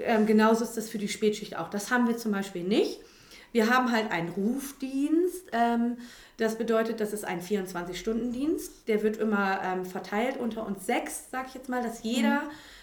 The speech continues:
Speaker 1: ähm, ja, so zwischen fünf bis sieben Dienste im Monat hat.
Speaker 2: Mhm.
Speaker 1: Je nachdem.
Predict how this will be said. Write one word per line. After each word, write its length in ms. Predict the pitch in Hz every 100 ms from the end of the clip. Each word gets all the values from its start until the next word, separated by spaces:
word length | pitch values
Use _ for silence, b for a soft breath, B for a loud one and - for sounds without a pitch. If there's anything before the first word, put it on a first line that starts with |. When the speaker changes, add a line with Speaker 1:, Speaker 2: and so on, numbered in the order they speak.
| B B - 226
Speaker 1:
ähm, 540 | 226 220 220 214 214 -
ja, 320 | - 185 220 220
so 100 | 214
zwischen 380 | - 233 240 226
fünf 400 | - 302 311 -
bis 320 | 247 240 - -
sieben 340 | 196 208 220 208
Dienste 540 | 196 214 214 175 - - - -
im 260 | 196 180
Monat 340 | 180 175 180 -
hat. 180 | 294 - -
Speaker 2:
Mhm. 220 | 226 240 311 - - _ _ -
Speaker 1:
Je 200 | 208 202
nachdem. 460 | 185 180 220 277